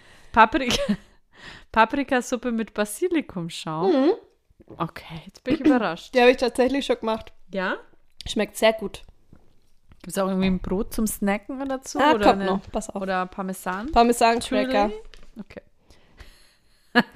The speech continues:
Speaker 1: Hauptgang, exzellent. Linsenlasagne mit Olivenbaguette.
Speaker 2: Mhm, hab ich auch beide schon gemacht. Du, ich hab ja nur was, was ich ja schon gemacht hab, ne? <laughs>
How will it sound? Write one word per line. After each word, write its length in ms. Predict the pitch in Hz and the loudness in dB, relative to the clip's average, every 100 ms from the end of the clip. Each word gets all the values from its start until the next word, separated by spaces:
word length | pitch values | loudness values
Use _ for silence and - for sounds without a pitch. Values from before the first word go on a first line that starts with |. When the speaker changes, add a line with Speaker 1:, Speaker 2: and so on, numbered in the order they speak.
| 233 - - - _ _ - - - | 2 2 -20 -20 _ _ -20 -10 6
Speaker 1:
Hauptgang, 760 | 233 254 - - 180 170 170 190 | 8 8 4 -6 -4 -4 -8 -8
exzellent. 1080 | - 208 - - - 240 214 175 160 - - _ _ - - _ - | 0 0 0 -10 -2 2 2 2 -2 -12 -20 _ _ -20 -20 _ -4
Linsenlasagne 1120 | 196 202 254 392 - 269 214 202 - 180 196 220 | 0 2 2 -2 -4 0 0 0 -2 -2 0 -2
mit 260 | 196 - | -4 -4
Olivenbaguette. 1200 | 175 165 160 262 262 - 185 170 165 156 160 - - - | -6 -6 -8 -10 -10 -12 -10 -10 -10 -12 -12 -12 -14 4
Speaker 2:
Mhm, 340 | 285 254 403 | 8 8 8
hab 100 | 294 | 6
ich 120 | 277 240 | 4 4
auch 100 | 214 | 2
beide 280 | 208 208 | 0 -2
schon 180 | 208 - - | -6 -12 -12
gemacht. 280 | 208 - - - - | -12 -12 -18 -20 -6
Du, 100 | 247 | 2
ich 160 | 330 | 4
hab 120 | 392 381 | 4 2
ja 100 | 349 | 4
nur 180 | 339 | 4
was, 240 | 330 330 330 | 4 2 2
was 160 | 294 | -2
ich 100 | 285 | 0
ja 120 | 294 262 | 2 4
schon 140 | 294 | 2
gemacht 420 | 226 196 196 - | 0 -2 -4 -4
hab, 140 | 190 185 | -6 0
ne? 160 | 233 | 0
<laughs> 80 | 508 | 4